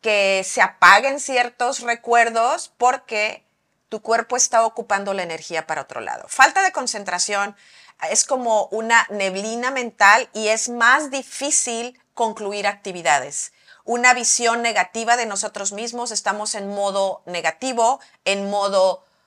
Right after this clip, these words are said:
eh, culpa, en modo enojo, que es una de las partes del proceso del duelo. Empezamos a echar culpas para todos lados y, sobre todo,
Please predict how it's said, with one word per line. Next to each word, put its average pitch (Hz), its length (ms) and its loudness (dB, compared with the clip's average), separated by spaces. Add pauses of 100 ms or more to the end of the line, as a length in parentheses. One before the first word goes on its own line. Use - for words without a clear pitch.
(160)
eh, 175 340 0
culpa, 233 760 2
en 190 240 -6
modo 196 380 -2
enojo, 233 640 -2
que 196 380 -2
es - 180 -4
una 269 280 -6
de 220 100 -4
las 170 320 -2
partes 208 800 -2 (340)
del 254 200 -2
proceso 190 400 -4
del 180 180 -4
duelo. 185 420 -2 (380)
Empezamos 277 460 0
a 330 40 0
echar 277 300 -6
culpas 262 520 0
para 196 280 -2
todos 196 260 -8
lados 170 480 0 (140)
y, 254 540 -6 (120)
sobre 208 440 -2
todo, 240 520 0